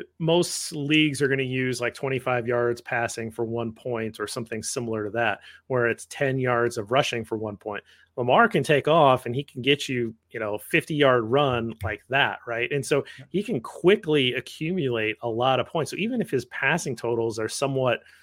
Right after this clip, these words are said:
Speaker 1: pedestrian a lot of times, that rushing total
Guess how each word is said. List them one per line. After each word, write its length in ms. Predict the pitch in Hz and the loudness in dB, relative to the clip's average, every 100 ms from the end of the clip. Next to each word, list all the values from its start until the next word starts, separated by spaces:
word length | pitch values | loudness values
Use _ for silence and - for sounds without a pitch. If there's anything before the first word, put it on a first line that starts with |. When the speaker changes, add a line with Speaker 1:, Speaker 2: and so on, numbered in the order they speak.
| _ _ - | _ _ -4
Speaker 1:
pedestrian 640 | 143 127 135 - 147 147 | -2 0 0 -2 0 2
a 80 | 143 | 2
lot 180 | 139 139 | 2 2
of 80 | 151 | 0
times, 380 | - 143 190 185 - _ | -2 -4 -4 -8 -16 _
that 300 | - 160 170 | 2 4 2
rushing 480 | - 120 156 202 156 | -2 0 2 2 -2
total 500 | 123 120 117 113 - | -2 0 0 0 -4